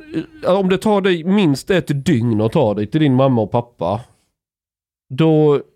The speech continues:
Det, det så, blir så avlägset, för du måste lösa problem här och nu. Du har några minuter på dig, liksom, innan du själv står mitt i skottlinjen eller vad det nu är för någonting.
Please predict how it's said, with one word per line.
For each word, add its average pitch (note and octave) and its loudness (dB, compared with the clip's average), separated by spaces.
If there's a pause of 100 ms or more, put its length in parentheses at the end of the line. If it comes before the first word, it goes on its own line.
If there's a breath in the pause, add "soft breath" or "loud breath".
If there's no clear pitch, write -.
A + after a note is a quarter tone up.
(140)
Det, D3+ 0
det F3 0
så, F3 -6
blir E3+ 0
så F3+ -2
avlägset, A#2+ -4
för E3 -4
du E3+ 0
måste D#3 -4
lösa F3 -2
problem D#3 0
här D3 2
och D3 2
nu. A2+ 2
Du C3 0
har C#3+ 2
några C3+ 2
minuter C3 0
på A2+ 2
dig, F#2+ -2
liksom, G2 -2
innan A#2+ 2
du A#2 -2
själv G#2 -2
står A#2 -2
mitt A2 -2
i G#2 -10
skottlinjen G2+ 0
eller F#2+ 0
vad G2+ 0
det G#2 2
nu G#2 2
är G2 0
för F2+ -8
någonting. F2 -4